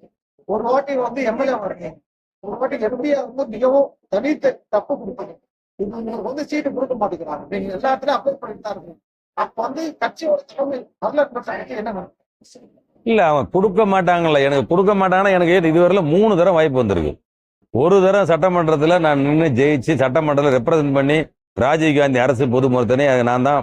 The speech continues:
Speaker 2: பேரை வைக்கிறதுக்கு காரணம். கலைஞர்கிட்ட, கருணாநிதி கிட்ட ம-, நான் கோரிக்கை வைத்தேன். அதுக்கப்புறம் ரோப்கார் ப்ராஜெக்ட், அங்க நரசிம்மசாமி கோயில் சோழிங்கிற என்னோட தொகுதியில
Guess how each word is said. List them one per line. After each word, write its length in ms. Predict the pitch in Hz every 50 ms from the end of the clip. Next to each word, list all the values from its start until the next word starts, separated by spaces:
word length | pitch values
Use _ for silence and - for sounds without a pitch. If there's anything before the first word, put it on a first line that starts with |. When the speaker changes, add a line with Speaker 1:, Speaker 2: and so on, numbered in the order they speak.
| - _
Speaker 2:
பேரை 260 | - 120 127 127 127
வைக்கிறதுக்கு 460 | 120 107 107 123 117 104 127 117 - 113
காரணம். 300 | 120 117 107 98 - - _ _ _ _ -
கலைஞர்கிட்ட, 500 | 127 135 147 151 147 139 120 120 117 147
கருணாநிதி 420 | 123 127 123 131 139 135 127 120 120
கிட்ட 200 | 120 117 104 123 151
ம-, 160 | 131 120 117 113
நான் 160 | 120 127 110 110
கோரிக்கை 260 | 135 135 123 113 113
வைத்தேன். 300 | 104 101 85 78 80 71 - _ _ _ _ _ _ _ -
அதுக்கப்புறம் 840 | 92 120 143 170 160 143 170 160 135 - 160 165 165 170 180 190 202 196 170 - - -
ரோப்கார் 480 | 107 139 190 190 143 - 170 160 147 120
ப்ராஜெக்ட், 360 | 101 120 117 104 98 85 69 _ _ _ _ _ _ _ _ _ _ -
அங்க 160 | 120 131 139
நரசிம்மசாமி 640 | 131 131 143 127 151 175 165 160 135 151 139 135 131
கோயில் 260 | 107 127 135 151 143 113
சோழிங்கிற 420 | - 151 151 151 147 135 131 135 156 151
என்னோட 180 | 135 131 131 120
தொகுதியில 380 | 95 123 135 139 131 123 110 113